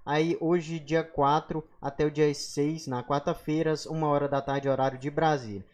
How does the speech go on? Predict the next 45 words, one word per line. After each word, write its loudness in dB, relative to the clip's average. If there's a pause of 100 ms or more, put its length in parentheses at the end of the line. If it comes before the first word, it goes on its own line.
Beleza? 6
Espero -2
que -8
esse -14
vídeo -6
tenha -4
sido -6
útil, -2
bem -2
rápido, 0 (220)
informativo. 2
Se -12
você -2
curte -4
esse -8
tipo -8
de -10
conteúdo, 0
deixa -2
aquele -2
like 0
pra -2
apoiar 0
o -2
canal. 0 (160)
Se -14
inscreve 0
aí 0
se -8
ainda -2
não 0
tá 0
inscrito. -6
Vejo -2
vocês -4
no -6
próximo 0
vídeo. -6
Tamo -2
junto -4
e -4
até, -2 (320)
até -4
a 0
próxima. -2